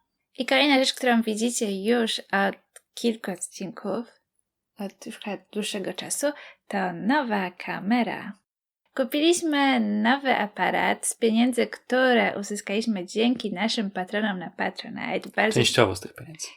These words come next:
Speaker 1: Częściowo, tak. Trochę musieliśmy dołożyć, żeby mieć taką super kamerę, która potrafi zrobić takie zbliżenie. I dzięki temu mamy też boczny kadr, który widzicie z tej strony. I to wszystko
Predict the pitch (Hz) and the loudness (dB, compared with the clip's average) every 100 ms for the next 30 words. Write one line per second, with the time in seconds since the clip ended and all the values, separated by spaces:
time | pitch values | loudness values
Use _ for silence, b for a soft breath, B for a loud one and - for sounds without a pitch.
0 | - 247 233 - 175 - - - - 202 | -8 -4 -2 -4 -8 -8 -14 -18 -16 -12
1 | - 214 202 208 202 190 175 190 247 247 | -6 -4 -4 -6 -6 -4 -2 0 0 0
2 | 202 185 196 180 190 196 196 180 180 - | -4 -6 -10 -10 -6 -4 -4 -6 -10 -10
3 | 180 190 269 B B - - 349 269 233 | -8 -4 -4 B B -8 4 6 6 4
4 | 233 226 208 202 185 - - - 349 320 | 0 0 -2 -2 -4 -10 -4 2 2 2
5 | 196 185 185 175 165 214 294 _ _ _ | -2 -2 -4 -4 -4 -4 -4 _ _ _
6 | _ B B B B 147 B 233 - - | _ B B B B -10 B -20 -20 -16
7 | B B B - 240 285 311 277 285 277 | B B B 2 2 4 0 4 6 8
8 | 233 277 330 277 220 - - 247 - 202 | 8 8 4 2 2 2 4 4 4 -2
9 | 180 175 220 269 - 202 190 196 - - | -2 -2 -2 -6 -6 -4 -4 -6 -8 -8
10 | - - 202 - - 220 294 - _ _ | -10 -6 -6 -4 -2 0 0 -4 _ _
11 | _ _ B B B B B - 269 285 | _ _ B B B B B -4 2 4
12 | 262 269 - | 4 0 2